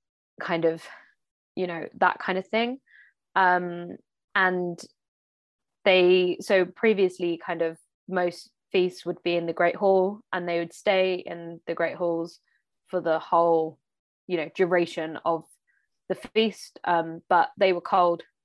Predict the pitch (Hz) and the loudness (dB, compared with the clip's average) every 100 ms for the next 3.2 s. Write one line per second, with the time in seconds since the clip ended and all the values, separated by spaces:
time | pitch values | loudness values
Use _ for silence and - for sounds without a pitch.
0 | _ - 160 156 170 165 - 165 160 - | _ -12 -12 -4 0 0 -2 -10 -10 -12
1 | _ _ _ _ 180 165 - 160 160 180 | _ _ _ _ -2 -2 -4 -6 -6 -4
2 | 170 170 170 165 165 156 - _ _ 175 | -2 -2 -2 -2 0 -2 -4 _ _ 0
3 | 160 - | 0 -2